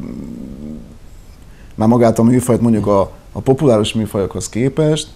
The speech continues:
rétegzeneként abszolút egy, egy, ö, egy népszerű műfaj. Ö, pff, hát kis hazánkban, ugye kicsi ország vagyunk, ö,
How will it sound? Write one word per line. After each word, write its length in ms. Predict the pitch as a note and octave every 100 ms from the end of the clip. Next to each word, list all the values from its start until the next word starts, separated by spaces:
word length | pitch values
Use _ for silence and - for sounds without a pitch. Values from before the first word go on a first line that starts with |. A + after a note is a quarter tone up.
| - - - - - -
rétegzeneként 760 | - C3+ D3 B2+ C3 B2 B2+ A#2
abszolút 480 | A2 - G#2 F2+ -
egy, 280 | F2+ - - -
egy, 380 | - - - -
ö, 760 | D#2 C2 B1+ A1+ C#2+ - C2
egy 140 | D#2+
népszerű 460 | G2+ F2 - G2+ F#2+
műfaj. 580 | F#2 C3+ - D3 C#3+ D3 - - - - - - - - -
Ö, 280 | C2 A2 A#2+ A#2+ - A#2
pff, 360 | - - - - - - - - - - - - - - - - - - - - - C#2
hát 160 | D#2+ -
kis 180 | F3+
hazánkban, 520 | - C3 B2+ C3 A#2+ A#2+
ugye 280 | A#2 A#2
kicsi 400 | A#2 G2+ D#3 -
ország 400 | C3 A#2+ B2+ A2+
vagyunk, 520 | A#2 A#2 A#2 A#2+ A#2+ G2
ö, 720 | A1 F#2+ G2+ G2 F#2+ F#2